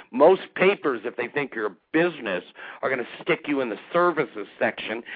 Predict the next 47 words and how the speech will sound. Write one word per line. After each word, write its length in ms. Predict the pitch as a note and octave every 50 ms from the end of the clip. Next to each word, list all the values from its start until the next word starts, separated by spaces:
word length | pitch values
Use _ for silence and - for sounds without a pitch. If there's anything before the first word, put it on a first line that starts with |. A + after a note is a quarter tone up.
| - -
and 80 | - D3+
they're 60 | D3+
gonna 140 | D3 C#3 B2+
charge 360 | - - D3+ C#3 C3 B2 G#2+
you 80 | B2 A#2
more 200 | A#2+ B2 B2 A#2+
money. 380 | C3 D#3+ F#3 E3 A#2 E2 - - - - - -
Found 240 | - D#3 C#3+ C#3 C3+
that 140 | C3+ C3+ C3+
out 180 | B2 G#2+ - -
the 100 | G2 F#2+
hard 360 | F#2+ C#3+ D3+ D3+ C3 A2 F#2 D#2
way. 300 | D2+ C#2 - - - _ _ _ _ _ _ _ _ _ _ _ _ _ _ _ _ _ _ _ _ _ _ _ - -
Okay? 440 | G2 - - A2 G#2 G2+ G#2+ G#2+ - - - - - - - _ _ _ - - - - - - - - _ _ _ _ _ _ _ _ - -
Pick 260 | - G#3 G3+ - G#3+
out 240 | F#3 F3 F3 D3+ C#3
whatever 540 | C#3+ C#3+ C3 C3+ D3+ F3+ F3 F#3 D#3+ -
item 380 | - D3 D3+ E3 E3 D#3+ D3+ C#3+
it 100 | C#3 C3
is 280 | C3+ C#3+ C#3 C3 - -
you 100 | C#3+ C3+
know 180 | C3+ C3+ C3+
you 140 | C3+ B2 B2
can 160 | - B2+ A#2+
make 200 | A#2+ A#2+ A#2 A2+ - -
some 140 | B2+ A2 G#2+ - -
bucks 260 | B2+ A#2 G#2+ - - -
on. 240 | G2+ F2 E2 D#2 - -
I 160 | G2+ G#2+ A2
would, 300 | A#2 B2+ B2 G#2+ - -
I'm 360 | A#2+ A2+ G#2+ A2 A#2 C3 D#3
gonna 160 | E3 F3 D3 C3
tell 200 | - - D#3 D3+
you 140 | C#3+ B2+ - -
some 160 | C#3+ B2+ B2
that 140 | A#2+ A#2 A2+
have 200 | G#2+ G2 F2 G2+
worked. 480 | G#2+ G#2+ A#2+ A#2+ G#2 F2 D#2 - -
Uh, 160 | - - F#2+ - -
coins. 540 | - - - E3+ D3+ A#2+ F#2 E2 C#2+ C2 - - - - - - - - - -
There 200 | D3+ F3+ G3+ G3
is 100 | E3+ C3+
a 40 | B2+
coin 480 | - - - - F3 F3+ F3+ F3 D#3 C3
dealer 380 | B2 B2 B2+ A#2 A2+ A2+ A2
in 100 | G#2+ G#2
this 120 | G#2 G#2